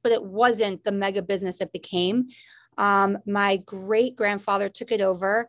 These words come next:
and he struggled. I guess knitting wasn't such a, was starting to kind of get dated at the time. And then my grandfather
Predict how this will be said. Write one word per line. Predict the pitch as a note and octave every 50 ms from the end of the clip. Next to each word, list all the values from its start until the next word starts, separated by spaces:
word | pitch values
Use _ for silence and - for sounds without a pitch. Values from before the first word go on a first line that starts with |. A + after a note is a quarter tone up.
| _ _ _ _ _ _ _ _ _ -
and | G#3+ G#3+ G#3 G#3+ G#3+ A3
he | A#3+ B3
struggled. | B3 - - - C#4+ C4+ A3 G#3 G3+ F#3+ G3
I | G3
guess | F#3+ A3+ G#3+ A3 -
knitting | A3+ A3 A#3 A#3 A#3+ A3+ A3
wasn't | G#3+ G#3+ G#3 G3+ G#3 G#3 G#3
such | G#3 A3 G#3 -
a, | G#3+ G3+ F#3+ _
was | - G#3+ G#3
starting | G3+ - A3+ G#3 G#3 G#3 G#3+ G#3
to | - A3 G3
kind | - - - G#3
of | G3+ F#3 F#3+ _
get | - G#3 G3 G3+ _ _ _ - F3
dated | E3 - G3 F#3+ F#3+ G3+ G3+ G#3
at | G#3+ G3+ -
the | -
time. | A3 - - A#3 A#3+ B3+ C#4 D4 D#4 D4 _ _ _ _ _ _ _ _ -
And | - G#3+ G#3
then | G#3 G3+ G#3
my | G#3 G#3+ A3+ B3 C4+ C#4+ C#4+
grandfather | A3 - A3+ A3 G#3+ G#3+ G#3 G3+ G3+ - - F#3+ F#3+ F#3 F3+ G3 G3 G3 G#3 G#3 G#3 -